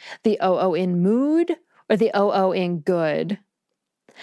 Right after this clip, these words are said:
As for the consonant, there are even more possibilities. In words like version and Asia, it's spelled S I.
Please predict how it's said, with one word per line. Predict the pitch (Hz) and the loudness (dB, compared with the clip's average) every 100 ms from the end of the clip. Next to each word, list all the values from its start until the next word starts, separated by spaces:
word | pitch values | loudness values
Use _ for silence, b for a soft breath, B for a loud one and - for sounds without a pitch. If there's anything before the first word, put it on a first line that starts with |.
| B B | B B
As | 254 262 | 0 0
for | - | 0
the | 196 185 | 0 -2
consonant, | - 277 349 320 208 175 170 - | -2 -2 -2 0 -2 0 -4 0
there | 233 220 | 0 2
are | 233 | 0
even | 262 269 277 | 0 0 0
more | 254 320 359 | 2 2 0
possibilities. | 349 - 165 185 175 165 160 165 160 165 - - _ B B B | 0 -2 -2 -2 -2 -2 -2 -2 -2 -4 -8 -12 _ B B B
In | 226 220 | 0 4
words | 233 220 | 2 2
like | 214 190 | 0 -2
version | 180 165 190 196 190 240 277 302 - | -2 -2 0 0 0 0 0 -4 -2
and | 190 - | -2 -2
Asia, | 196 185 190 208 240 311 294 | 0 0 2 0 0 -4 -2
it's | 214 - | -2 -2
spelled | - 196 196 196 - | -4 0 0 0 -2
S | 208 208 - | -2 -2 -2
I. | - 269 254 147 147 | -2 -2 -2 -4 -6